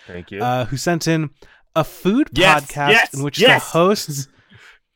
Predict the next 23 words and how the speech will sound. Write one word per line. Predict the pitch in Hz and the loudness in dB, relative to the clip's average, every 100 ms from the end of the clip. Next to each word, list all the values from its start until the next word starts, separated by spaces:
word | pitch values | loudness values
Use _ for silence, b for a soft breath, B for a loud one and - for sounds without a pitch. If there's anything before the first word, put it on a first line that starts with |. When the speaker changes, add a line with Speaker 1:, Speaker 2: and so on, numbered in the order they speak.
| b b | b b
Speaker 2:
must | 151 156 185 - | 0 2 2 0
assemble | 160 - 175 190 214 214 | -4 0 0 2 0 0
sandwich | - - 156 175 190 214 | -4 -2 0 0 -2 -2
ingredients | 196 151 143 143 139 - - | -2 -2 -2 0 -2 -4 -4
in | |
an | 131 127 | -2 -2
N | 131 151 | -2 -2
F | 170 151 | -2 0
L | 139 143 | 0 0
style | - 131 135 | -2 -2 -2
draft, | 127 120 113 110 - - b b | -4 -4 -2 -2 -6 -20 b b
then | 131 139 123 | -4 -2 -2
make, | 139 170 208 - _ _ | 0 0 -2 -10 _ _
eat, | 160 165 160 _ - | -4 -4 -4 _ -6
and | 139 135 | -4 -2
review | 131 113 120 143 | -4 -6 -4 -2
the | 156 | -2
sandwiches | 139 139 131 123 117 | -2 -2 -4 -6 -6
they | 120 | -6
put | 113 110 | -4 -8
together. | 107 98 92 85 82 B B _ | -8 -8 -8 -10 -14 B B _
Speaker 1:
All | 135 170 | 4 4
right. | 139 110 92 | 6 2 2